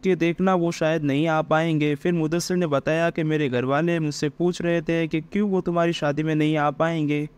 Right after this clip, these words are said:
तुमने उनके साथ इतने साल काम किया है।" फिर मुदस्सिर ने बताया कि उन्होंने अपनी फैमिली को समझाया कि सलमान खान बहुत बड़े सुपरस्टार है और वो बहुत ज़्यादा बिजी रहते हैं,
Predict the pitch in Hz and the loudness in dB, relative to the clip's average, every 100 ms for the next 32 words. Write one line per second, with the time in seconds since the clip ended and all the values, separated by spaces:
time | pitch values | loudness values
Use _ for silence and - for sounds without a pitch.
0 | - 175 175 196 185 175 180 190 180 156 | -6 -2 2 2 2 0 0 0 -2 -2
1 | 180 180 180 175 165 143 185 - 175 170 | -2 0 0 -2 0 -2 -2 -2 -2 0
2 | 156 151 156 - _ - 196 170 160 180 | -2 -4 -8 -14 _ -2 0 2 0 0
3 | 190 190 160 147 156 175 180 185 165 160 | 0 0 0 0 0 0 0 0 0 0
4 | 175 180 160 170 156 135 147 160 175 156 | 0 -2 -2 -4 -2 -2 -2 -2 -2 -2
5 | 143 139 143 170 170 165 131 123 151 170 | 0 0 0 -2 -2 -4 -4 -2 -2 -2
6 | 175 170 151 131 139 160 151 165 - 135 | -2 -2 -2 -2 -2 0 0 -2 -4 -4
7 | 165 160 175 170 151 156 156 - 196 185 | -4 0 0 0 0 -2 -4 -2 -2 0
8 | 185 143 151 165 165 170 147 127 160 165 | 0 0 -2 0 0 0 -2 -2 0 0
9 | 160 170 160 151 147 | 0 0 -2 -2 -6